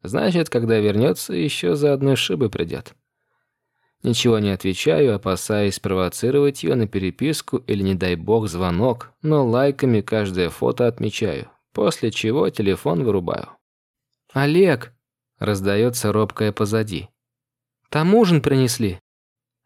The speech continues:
Оглянувшись, тушу сигарету в пепельнице и захожу в номер. Саша, мило краснея, выставляет блюдо с тележки на маленький столик у дивана. В белом, почти до пят халате, с распущенными блестящими волосами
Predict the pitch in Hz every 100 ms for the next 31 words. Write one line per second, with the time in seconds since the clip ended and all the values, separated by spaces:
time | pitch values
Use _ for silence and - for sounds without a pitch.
0 | - 147 139 135 135 147 - 104 - -
1 | 107 123 107 107 101 104 139 135 110 -
2 | 120 117 101 104 98 - 104 101 - 101
3 | 98 104 101 90 71 - _ _ _ _
4 | _ _ _ _ _ - - - - -
5 | 107 110 101 95 95 92 - 123 120 92
6 | 85 - 92 98 110 95 87 95 127 113
7 | - - 95 98 - - 90 85 98 127
8 | 131 117 107 - 98 101 - 98 107 98
9 | 64 - _ _ _ _ _ _ _ _
10 | - 80 - 120 120 85 - _ - 85
11 | 85 - 107 92 87 104 101 - 87 98
12 | 117 - 92 - - 110 107 - - 147
13 | - 135 127 104 98 - 110 110 - 95
14 | 85 85 76 - 135 131 120 120